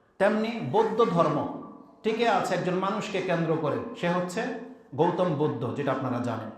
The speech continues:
আর হিন্দু ধর্ম যেটা, ওটা হিন্দুস্তানের ধর্ম, কিন্তু ওরা, ওদের পণ্ডিতরা এখন বলছে এটা হিন্দু ধর্ম নয়,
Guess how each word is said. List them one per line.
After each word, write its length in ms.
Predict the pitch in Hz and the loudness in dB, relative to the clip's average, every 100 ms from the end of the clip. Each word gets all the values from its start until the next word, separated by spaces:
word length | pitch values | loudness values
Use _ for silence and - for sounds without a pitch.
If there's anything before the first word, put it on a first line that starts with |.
| - - - _ _ - | -18 -20 -20 _ _ -6
আর 200 | 135 131 127 180 | 0 0 0 0
হিন্দু 240 | 262 277 | 0 2
ধর্ম 360 | 214 208 190 156 | 2 2 2 0
যেটা, 260 | 147 165 - - - - | 0 0 -4 -10 -16 -14
ওটা 120 | 139 165 | -4 0
হিন্দুস্তানের 760 | 170 240 233 - 196 180 156 | 2 2 2 2 2 2 2
ধর্ম, 240 | 139 120 113 - - - - | 2 0 -2 -8 -14 -20 -8
কিন্তু 260 | 160 170 175 | -2 0 0
ওরা, 420 | 180 214 170 - - - - - | 2 6 6 2 -4 -12 -16 -4
ওদের 180 | 185 170 160 | 2 2 2
পণ্ডিতরা 420 | 220 233 254 202 | 0 0 0 2
এখন 220 | 180 185 165 | 0 0 2
বলছে 680 | 180 175 - 170 - - - | 2 2 0 -2 -2 -6 -6
এটা 140 | 135 | -2
হিন্দু 280 | 147 202 220 | 2 2 2
ধর্ম 280 | 165 170 170 | 4 4 2
নয়, 160 | 180 | 2